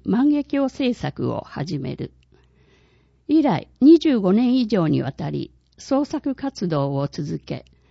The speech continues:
独自の技法で制作する万華鏡は、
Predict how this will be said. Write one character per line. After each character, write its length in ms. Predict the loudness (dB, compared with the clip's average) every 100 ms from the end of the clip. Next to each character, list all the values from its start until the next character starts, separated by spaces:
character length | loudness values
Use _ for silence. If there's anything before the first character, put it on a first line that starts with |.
| _ _ _
独 220 | -4 0 0
自 120 | 4
の 180 | 2 2
技 120 | 0
法 300 | -4 -4 -2
で 140 | -2 -4
制 240 | -2 -4
作 260 | -2 -6 -8
す 160 | -4
る 120 | 0
万 220 | 2 2 0
華 140 | -2
鏡 300 | -2 -2 -2
は、 180 | -4